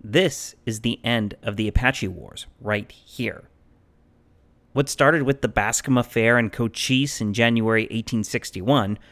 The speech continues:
or episode thirty-five for you longtime listeners, now ended here in September of eighteen eighty-six. But I want to point out a couple things about the end to this conflict. First off,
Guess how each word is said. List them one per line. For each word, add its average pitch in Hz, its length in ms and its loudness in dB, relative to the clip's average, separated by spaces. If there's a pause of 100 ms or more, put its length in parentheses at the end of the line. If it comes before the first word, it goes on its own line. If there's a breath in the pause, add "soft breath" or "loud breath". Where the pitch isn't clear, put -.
(380 soft breath)
or 139 300 0
episode 117 440 -4
thirty-five 104 500 -6
for 113 160 -6
you 98 200 -6
longtime 101 560 -10
listeners, 180 480 -4 (640 soft breath)
now 156 260 2
ended 170 280 -2
here 214 260 -2
in 104 120 -4
September 160 600 -4
of 139 180 -4
eighteen 139 420 -4
eighty-six. - 840 -6 (1500)
But 151 120 2
I 170 40 2
want 233 140 2
to 269 140 -2
point 180 140 -2
out 160 160 0
a 131 40 -4
couple 135 300 -4
things 120 300 0
about 107 420 0
the 110 180 -8
end 101 320 -4 (100)
to - 120 -18
this 101 140 -8
conflict. - 560 -14 (1200)
First 143 400 -2
off, - 420 -14